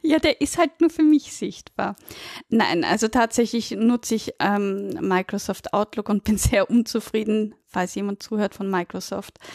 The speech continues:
ähm, weil ständig Termine irgendwie verschwinden oder, ähm, verloren gehen oder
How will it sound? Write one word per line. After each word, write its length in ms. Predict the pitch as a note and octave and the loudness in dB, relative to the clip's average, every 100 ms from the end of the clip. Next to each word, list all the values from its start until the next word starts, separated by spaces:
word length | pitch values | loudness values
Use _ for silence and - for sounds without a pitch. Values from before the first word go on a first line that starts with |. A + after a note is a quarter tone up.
| - - - - | -16 -16 -18 -2
ähm, 360 | F#3+ G#3 G3+ - | 0 2 0 -4
weil 380 | - G3+ G3 G3+ - _ | -2 0 0 -2 -10 _
ständig 540 | - - A3+ B3+ B3+ | -10 -2 2 2 0
Termine 420 | - A#3+ A#3+ A#3+ A3+ | 2 4 6 4 4
irgendwie 360 | A3 A3+ A#3 | 2 2 0
verschwinden 920 | - A3+ - A3 A3+ A3+ A3 A3 G#3+ | -2 -4 -2 2 2 2 0 0 0
oder, 380 | F#3+ G3 G#3 G#3+ - - - - _ | 0 0 0 -2 -4 -16 -18 -20 _
ähm, 520 | A3+ A3 G#3+ G3 E3 | 0 2 2 0 -4
verloren 560 | - B3 A#3 G#3+ G#3 A3+ | -4 0 2 4 4 2
gehen 340 | A3+ A#3 A3+ | 2 2 2
oder 540 | F#3 F3+ A#3 A3 G3+ | 0 -2 2 4 2